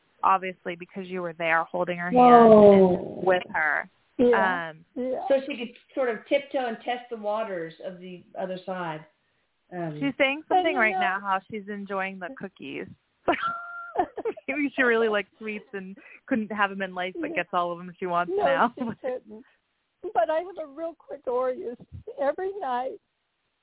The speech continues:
Speaker 3: here at the house, she had me put on this tape by, she called him her boyfriend, but it, Joe Pearls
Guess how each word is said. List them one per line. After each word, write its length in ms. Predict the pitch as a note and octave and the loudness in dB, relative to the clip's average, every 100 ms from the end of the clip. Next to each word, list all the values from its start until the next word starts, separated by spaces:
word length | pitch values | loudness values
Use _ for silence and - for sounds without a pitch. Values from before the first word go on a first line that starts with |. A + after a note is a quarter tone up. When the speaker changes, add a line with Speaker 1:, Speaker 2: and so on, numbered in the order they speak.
| _ | _
Speaker 3:
here 200 | - C4+ | -2 0
at 160 | B3+ - | 0 -4
the 140 | B3+ B3+ | -6 -2
house, 340 | B3+ G3+ A3+ _ _ _ _ _ _ - | -2 -2 -6 _ _ _ _ _ _ -14
she 200 | C#4+ C#4 | -8 -4
had 240 | D#4 - | -4 -6
me 200 | B3+ D4 - | -10 -14 -14
put 300 | - C4+ C4+ | -2 -2 0
on 460 | C4 A#3+ A#3 A#3 - | 0 -2 -2 -6 -6
this 200 | A3 A#3+ - _ - | -4 -4 -10 _ 2
tape 320 | C4+ A#3 B3+ _ - G3+ | 2 2 -2 _ -20 -8
by, 420 | - G#3+ G#3+ G#3+ - - A#3+ A#3 | -4 -2 -2 -2 -6 -12 -14 -12
she 80 | A#3 | -16
called 300 | - A3+ G#3+ | -2 0 0
him 100 | G#3+ | -2
her 140 | A3+ F3 | -4 -4
boyfriend, 760 | - G#3+ A3 - G3 E3+ E3+ - _ _ _ | 0 2 2 -2 -2 -2 -6 -16 _ _ _
but 240 | A#3+ A3+ - - | 2 2 -4 -6
it, 200 | A#3+ - _ G#3+ | -4 -4 _ -8
Joe 260 | C4+ B3+ D4 | -4 -2 -4
Pearls 440 | _ C#4 B3 A3+ | _ 0 0 -2